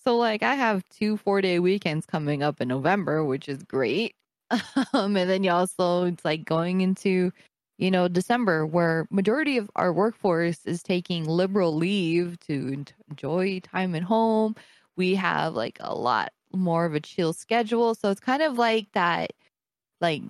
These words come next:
that cusp of, like, okay, the next month and a half, it's kinda gonna be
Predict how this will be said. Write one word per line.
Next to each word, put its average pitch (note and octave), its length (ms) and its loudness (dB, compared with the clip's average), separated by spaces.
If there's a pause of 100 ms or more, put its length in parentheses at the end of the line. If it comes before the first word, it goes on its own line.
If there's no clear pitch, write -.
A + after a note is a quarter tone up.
that G#2+ 200 -2
cusp - 480 -2
of, D#3 180 0
like, D3 400 -4
okay, D3 540 -2
the F#3 180 -2
next F#3+ 320 -2
month D#3 280 -2
and C3 100 -4
a D3+ 60 -2
half, G3+ 500 -2 (260)
it's G3 120 -6
kinda D#4 420 -2
gonna C#4+ 240 -2
be B3+ 720 -2